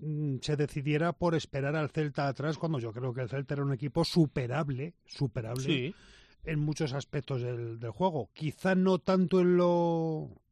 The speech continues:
Speaker 1: en lo futbolístico, en lo técnico, pero sí había otras muchas variables en las cuales el Real Valladolid podía haber superado al Celta.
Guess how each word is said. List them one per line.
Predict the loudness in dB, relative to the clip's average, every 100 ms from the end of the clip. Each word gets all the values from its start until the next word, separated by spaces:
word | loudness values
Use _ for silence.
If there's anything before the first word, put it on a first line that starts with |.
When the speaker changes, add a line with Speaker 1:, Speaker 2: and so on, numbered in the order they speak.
| _ 0
Speaker 1:
en | 0
lo |
futbolístico, | 2 0 2 2 2 0 -2 0 -2
en | -2
lo | -2
técnico, | 0 2 2 2 2 0 -4 -18 -20 _ -8
pero | -6
sí | -4 -2 -2
había | -2 -2 -4
otras | -4 -6 -6
muchas | -6 -6 -4
variables | -2 -2 -2 -4 -4
en | -4
las | -4
cuales | -6 -6 -4 -4
el |
Real | -4 -4 -2
Valladolid | -2 -2 -2 -2
podía | -4 -4 -2 -4
haber | -4 -6
superado | -8 -8 -12 -14
al |
Celta. | -4 -2 -2 -4